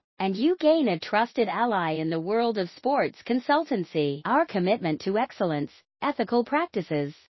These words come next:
and industry expertise ensures that you receive the guidance and support needed to achieve your sports-related goals.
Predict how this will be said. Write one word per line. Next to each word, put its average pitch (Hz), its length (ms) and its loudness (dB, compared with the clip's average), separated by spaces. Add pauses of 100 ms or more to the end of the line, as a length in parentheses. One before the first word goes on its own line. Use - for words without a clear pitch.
(120)
and 202 300 -2
industry 302 580 0
expertise 208 720 -2
ensures 170 720 0
that 208 220 -2
you 247 80 2
receive 240 440 -2
the 202 100 -2
guidance 190 520 0 (280)
and 214 180 0
support 302 440 -2
needed 208 420 0
to 214 160 0
achieve 208 360 -4
your 190 120 0
sports-related 202 880 -2
goals. 240 440 0